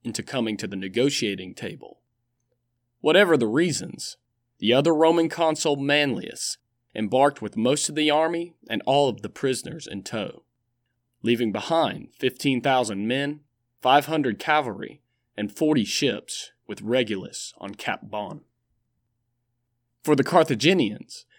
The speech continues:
the unexpected withdrawal of so many Roman troops was a huge blessing.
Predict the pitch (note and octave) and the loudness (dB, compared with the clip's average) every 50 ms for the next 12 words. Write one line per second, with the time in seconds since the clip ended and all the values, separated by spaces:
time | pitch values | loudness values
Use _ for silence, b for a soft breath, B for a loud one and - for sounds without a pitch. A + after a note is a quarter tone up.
0 | _ _ - B2+ C#3+ - D#3+ G#3 A#3 A#3+ - - - G3 F#3+ - F3 C#3+ C3 B2+ | _ _ 0 2 4 4 6 4 4 4 2 2 0 0 0 0 -2 -2 -2 -2
1 | G2+ - - A#2 C#3 C#3+ C#3 A#2 - - - - - - - - - - - D#3 | -4 -4 -2 0 2 4 4 2 0 -2 -6 -12 -12 -12 -12 -10 -6 -2 0 0
2 | D#3 E3 D#3+ D#3+ C#3+ A2+ F#2+ A#2+ C3 C3+ C3 A#2 G#2 - - - F3 D3 A2 G2 | 0 2 2 2 2 2 2 0 2 2 2 0 -2 -2 -4 -2 -2 -2 -2 -4
3 | - - - - - _ - A#2 G#2+ A#2 G#2+ - - F#3+ F#3 E3 B2+ G2+ - - | -6 -12 -16 -16 -16 _ -8 -6 -4 -4 -6 -6 -6 -4 -4 -4 -4 -6 -6 -4
4 | - A#2 A2+ A2 - - - - - - | -2 -2 -2 -2 -4 -6 -8 -10 -14 -20